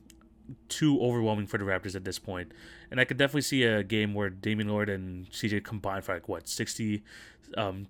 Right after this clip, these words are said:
points or something like that. And I think the Raptors will just kind of be fatigued from yesterday's game, so yeah, four points for the Blazers. I will give it to them. I think this is probably be, like, a ten plus ga-, um, game loss, but hoping for a good result. But this is definitely,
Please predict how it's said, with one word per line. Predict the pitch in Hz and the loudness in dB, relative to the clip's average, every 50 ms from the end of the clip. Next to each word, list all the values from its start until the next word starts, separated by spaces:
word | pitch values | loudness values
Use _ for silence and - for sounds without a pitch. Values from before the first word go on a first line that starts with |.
| - - - | -16 -16 -8
points | - 110 107 104 113 | -4 -4 -4 -2 -4
or | |
something | 107 - 110 110 | -4 -4 -2 -2
like | 107 107 | 0 2
that. | 107 107 107 107 - - - - - - - - | 2 2 2 0 -2 -12 -20 -20 -20 -14 -4 0
And | 120 | 0
I | 113 | 4
think | - 143 139 | 4 4 4
the | 139 | 6
Raptors | 123 123 120 120 - 135 120 107 101 | 6 8 6 6 6 4 4 4 2
will | 107 110 | 0 -2
just | 104 110 107 - | 0 0 -2 -2
kind | - 117 113 | 0 0 0
of | 104 95 | 0 0
be | 92 104 98 | -2 -4 -6
fatigued | 98 - 110 - - - 107 98 - | -4 -6 -8 -6 -2 -2 -2 -2 -2
from | - 113 98 95 | -6 -6 -4 -4
yesterday's | 98 95 - 104 101 98 92 | -6 -6 -4 -2 -2 -2 -2
game, | - 104 98 98 95 | -2 -2 -2 -2 -2
so | 95 - - 101 90 90 90 - - - - - - - - - - - - - | -4 -2 -2 0 0 -2 -4 -6 -12 -20 -20 -20 -20 -20 -20 -20 -20 -16 -4 4
yeah, | 175 190 196 180 139 110 113 120 - - | 6 8 8 8 8 6 2 -8 -16 -18
four | - - - 147 160 156 | -10 0 6 8 8 8
points | - 165 160 - | 8 2 2 2
for | - | 2
the | 151 | 0
Blazers. | 143 147 160 160 160 170 165 156 - - | 4 6 6 6 6 4 2 0 0 0
I | 113 | 2
will | 113 110 | 2 2
give | 104 120 127 | 2 2 0
it | 131 - | 0 0
to | 147 123 | 0 2
them. | 135 131 131 135 135 - - - - - - - - - | 4 4 4 2 -2 -6 -10 -20 -20 -20 -20 -14 -4 0
I | 131 127 | 2 4
think | - 156 147 | 6 6 4
this | 131 - | 4 2
is | 143 - | 0 -2
probably | - - 123 113 113 110 104 101 98 | 2 4 6 6 6 6 4 2 -2
be, | 92 101 101 98 95 | -2 -2 -2 0 0
like, | 98 92 - | -2 -2 -4
a | 95 | -6
ten | - - - 101 92 | -6 -4 -4 -4 -4
plus | - - 101 92 - - | -2 -2 -2 -2 -2 -4
ga-, | - 110 - - - - - | -4 -4 -4 -4 -6 -6 -4
um, | 107 98 92 87 87 87 87 85 104 107 104 | -4 -4 -4 -6 -8 -14 -14 -14 -12 -12 -6
game | 95 104 98 92 95 | -4 -4 -2 -2 -2
loss, | 95 92 87 85 82 | -4 -4 -4 -6 -6
but | - 110 104 92 90 - - - - - - - - - - - | -4 -4 -2 -2 -2 -6 -8 -20 -20 -20 -20 -20 -20 -20 -16 -4
hoping | - 117 127 135 170 156 | 0 2 2 4 2 0
for | - - 156 | 4 6 6
a | 151 | 6
good | 139 151 147 | 6 6 6
result. | 147 143 120 147 139 123 107 98 | 6 6 6 6 6 6 6 4
But | 107 107 104 104 - | 2 0 0 0 -2
this | - 113 - | -8 -6 -6
is | 113 101 98 | -6 -8 -4
definitely, | 98 110 104 101 - - 110 104 98 101 101 98 98 95 | -2 -2 -2 -2 -2 -6 -4 -2 -2 -2 -2 -2 -4 -6